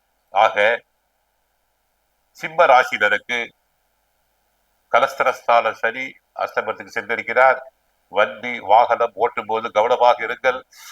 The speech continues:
உடல் நலனில் கவனமாக இருங்கள். எப்பொழுதுமே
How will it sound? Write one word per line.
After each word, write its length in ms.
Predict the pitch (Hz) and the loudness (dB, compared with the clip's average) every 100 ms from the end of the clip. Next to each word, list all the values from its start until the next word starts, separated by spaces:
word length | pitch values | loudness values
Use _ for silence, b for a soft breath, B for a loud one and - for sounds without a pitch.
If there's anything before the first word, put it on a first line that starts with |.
| B - | B -12
உடல் 320 | 113 131 135 | -4 -2 -2
நலனில் 440 | 117 117 123 131 127 | 0 0 0 -6 -10
கவனமாக 480 | - 117 127 127 117 113 | -6 -2 0 0 0 -2
இருங்கள். 300 | 113 113 98 | -8 -6 -6
எப்பொழுதுமே 580 | 101 - 127 120 123 | -8 -4 -4 -4 0